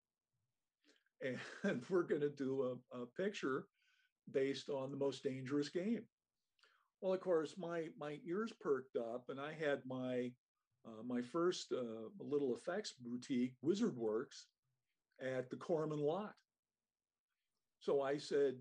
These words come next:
to, uh, this gentleman, "Hey, uh, I can get you, uh, stage space. I've got, uh, all kinds of props. I've got an effects shop.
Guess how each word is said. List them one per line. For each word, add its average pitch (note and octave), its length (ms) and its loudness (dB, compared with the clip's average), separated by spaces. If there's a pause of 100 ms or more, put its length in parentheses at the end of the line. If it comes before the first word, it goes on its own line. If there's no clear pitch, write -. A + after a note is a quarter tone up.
(140)
to, A#2+ 400 -2 (1160)
uh, A2+ 440 -6 (220)
this A#2+ 160 -4
gentleman, B2 440 -2
"Hey, C3 460 -2 (560)
uh, A2+ 220 -8 (180)
I B2 180 2
can D3+ 300 -2
get C3 320 -4
you, C3 340 -2 (420)
uh, G#2+ 220 -14
stage E3 500 0
space. C#3 640 4 (120)
I've A#2+ 340 -4
got, A#2 400 -2 (680)
uh, A2 200 -12 (100)
all D3 160 6
kinds C#3+ 360 -4
of A2 140 -10
props. D3+ 640 -2
I've A2+ 300 -4
got A2 380 -4 (520)
an A2 140 -8
effects D#3 480 -4
shop. C#3 500 -4